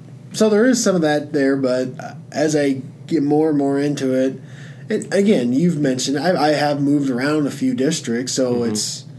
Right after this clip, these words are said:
Speaker 1: when I was in the district before the last one, I was there for four years. Yeah, I had really, I had developed some good relationships and camaraderie with people, and, um, a couple, I was a roommate with two of 'em, so I mean, that, that definitely
Speaker 2: Yeah.
Speaker 1: built itself.
Speaker 2: Yeah.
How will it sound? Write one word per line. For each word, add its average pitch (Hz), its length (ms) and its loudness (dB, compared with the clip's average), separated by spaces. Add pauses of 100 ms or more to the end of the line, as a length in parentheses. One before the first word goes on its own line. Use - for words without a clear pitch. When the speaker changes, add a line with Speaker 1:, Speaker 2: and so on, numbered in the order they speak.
(640)
Speaker 1:
when 147 140 2
I 151 80 4
was 147 120 2
in 135 80 2
the 131 80 2
district 139 380 0
before 131 680 0
the 113 140 -2
last 185 380 2
one, 117 160 -2
I 123 80 -2
was 117 100 -2
there 151 160 2
for 151 120 -4
four 117 320 -2
years. 107 540 -4 (440)
Yeah, 180 300 2
I 185 80 2
had 156 240 0
really, 135 200 2
I 147 140 2
had 143 160 -2
developed 135 360 2
some 135 100 -2
good 131 160 2
relationships 123 580 -2
and 123 100 -4
camaraderie 120 400 -2
with 123 80 -4
people, 143 280 -2
and, 110 280 -2
um, 104 440 -10 (1200)
a - 60 -10
couple, 135 260 0
I 131 120 2
was 127 140 0
a 120 60 0
roommate 135 420 2
with 127 140 -2
two 147 220 2
of 151 100 2
'em, 165 260 0
so 165 160 0
I - 20 0
mean, 131 160 2
that, 147 240 0
that 151 100 2
definitely 120 380 2
Speaker 2:
Yeah. - 60 -12
Speaker 1:
built 175 260 4
itself. 113 540 -2
Speaker 2:
Yeah. 160 180 2